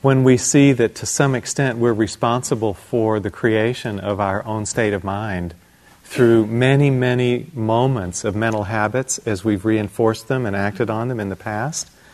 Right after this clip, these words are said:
it brings a level of individual responsibility for our well-being that is kind of radical in the Western way of thinking. You know, Western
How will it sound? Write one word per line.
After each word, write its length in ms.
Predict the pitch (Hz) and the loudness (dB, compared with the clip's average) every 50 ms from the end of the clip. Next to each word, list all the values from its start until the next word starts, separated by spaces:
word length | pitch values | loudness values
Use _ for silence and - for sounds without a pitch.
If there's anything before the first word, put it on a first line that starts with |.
| - - - - - - _ _ | -20 -20 -20 -20 -20 -20 _ _
it 160 | - 120 101 | 0 0 2
brings 300 | 95 127 135 151 170 147 | 2 2 4 4 4 2
a 60 | 147 127 | 2 2
level 400 | 113 117 117 127 139 135 117 107 | 4 4 4 2 2 2 0 -2
of 100 | 104 - | -2 -4
individual 540 | - 120 113 113 107 113 107 - 117 104 95 | -4 -4 -2 0 0 -2 -2 -2 -4 -4 -4
responsibility 1040 | 101 95 - - 113 107 104 101 - 110 87 104 107 127 143 123 95 87 85 87 85 - _ _ _ _ _ _ _ _ _ | -6 -8 -6 -6 -6 -6 -4 -6 -6 -4 -4 -2 -2 -2 -2 -2 -4 -4 -6 -6 -8 -12 _ _ _ _ _ _ _ _ _
for 340 | - - - 113 110 101 104 | -20 -6 -2 0 0 2 2
our 180 | 104 104 101 | 0 0 0
well-being 800 | 104 104 104 101 98 90 98 107 113 131 127 98 87 85 87 87 - _ - - _ _ _ _ _ _ _ _ | 0 -2 -2 -4 -4 -4 -2 -2 -2 -2 -4 -4 -6 -6 -8 -10 -12 _ -20 -20 _ _ _ _ _ _ _ _
that 140 | - 143 135 | 4 4 6
is 160 | 135 131 127 | 6 4 2
kind 320 | - - - 170 196 214 214 | -2 -4 -2 0 0 2 0
of 160 | 180 120 113 | 0 0 0
radical 680 | 120 120 135 156 165 165 - - 107 90 82 80 78 - _ _ _ _ _ _ _ _ _ _ - | 0 2 2 0 -2 -4 -6 -6 -6 -6 -6 -6 -10 -14 _ _ _ _ _ _ _ _ _ _ -6
in 340 | 127 120 117 113 110 110 107 | -2 -2 0 0 -2 -2 -2
the 100 | 98 120 | -2 0
Western 500 | 107 101 117 120 113 - - 127 113 110 | 2 2 2 2 2 0 -2 -4 -4 -2
way 180 | 107 107 107 104 | -2 -2 -2 -2
of 100 | 98 - | -4 -6
thinking. 540 | - - 113 110 104 - 98 87 85 80 76 - _ _ _ _ _ _ _ _ _ _ _ _ | -8 -8 -8 -8 -8 -8 -8 -8 -8 -10 -12 -16 _ _ _ _ _ _ _ _ _ _ _ _
You 120 | 165 165 | -2 0
know, 160 | 160 156 156 | 2 2 0
Western 840 | 147 147 143 156 151 160 160 - - - 156 151 143 143 143 143 135 | 0 0 2 2 2 2 0 -2 -2 0 0 0 2 0 0 -2 -4